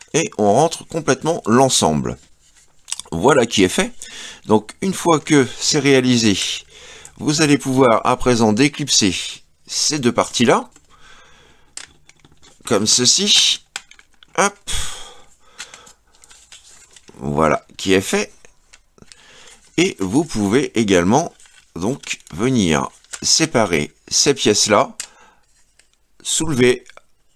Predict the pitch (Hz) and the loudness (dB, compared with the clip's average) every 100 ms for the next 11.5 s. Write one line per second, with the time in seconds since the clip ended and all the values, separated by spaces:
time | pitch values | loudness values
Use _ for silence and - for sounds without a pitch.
0 | _ _ - 71 92 196 - 95 - - | _ _ -8 0 2 2 2 -2 -2 -16
1 | - - - 85 151 123 80 - - - | -14 -12 -8 0 2 2 2 -2 -12 -10
2 | - - 123 165 117 - - 78 165 160 | -6 0 0 2 0 0 -6 -6 -2 0
3 | 156 139 131 147 165 165 156 156 151 123 | 2 4 2 2 0 0 -2 -2 0 0
4 | 101 - - - - - - - _ _ | 0 -6 -16 -20 -20 -20 -20 -20 _ _
5 | - 175 170 - 156 147 139 120 131 113 | -4 -2 -2 -2 -2 0 0 4 2 2
6 | - - - - - _ - 98 143 - | -4 -20 -20 -20 -20 _ -4 -2 -2 0
7 | 139 113 104 135 185 - - - - _ | 2 4 4 4 0 -8 -20 -20 -20 _
8 | _ _ - 107 131 - 147 135 101 107 | _ _ -2 0 0 0 0 0 2 2
9 | 156 - - _ _ _ _ _ - 73 | 2 0 -8 _ _ _ _ _ -4 0
10 | 85 69 73 127 101 85 87 117 101 104 | 0 0 -4 -6 -2 0 0 -2 -2 0
11 | 104 85 101 139 151 | 0 0 0 0 -2